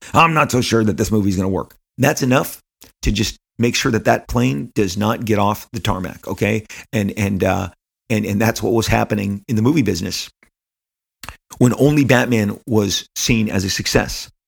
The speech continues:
until, of course, the glorious wipeout of Batman and Robin, which, again, stopped any comic book movie in its tracks, which was going forward.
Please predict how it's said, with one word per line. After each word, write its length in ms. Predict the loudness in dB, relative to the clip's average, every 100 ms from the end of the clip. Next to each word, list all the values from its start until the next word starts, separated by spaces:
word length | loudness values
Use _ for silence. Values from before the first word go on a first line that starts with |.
| _ _
until, 520 | -2 4 4 4 -2 -6
of 120 | -4
course, 260 | -2 -2 0
the 260 | 0 0 -6 -20 -4
glorious 500 | 0 2 4 2 2
wipeout 420 | 2 2 2 0
of 100 | 0
Batman 280 | 0 0 0
and 120 | 0
Robin, 260 | 0 0 0
which, 240 | -2 -6 -12 -20 -8 -4
again, 340 | 0 2 0
stopped 440 | -2 -2 -2 -6 -4
any 220 | 0 0
comic 300 | 2 0 0
book 120 | -2 -2
movie 280 | 0 0
in 60 | 0
its 120 | -2
tracks, 540 | 0 0 0 -6 -10 -12 _ _ _
which 160 | -8 -2
was 120 | -2
going 200 | 0 -2
forward. 400 | 2 4 4 0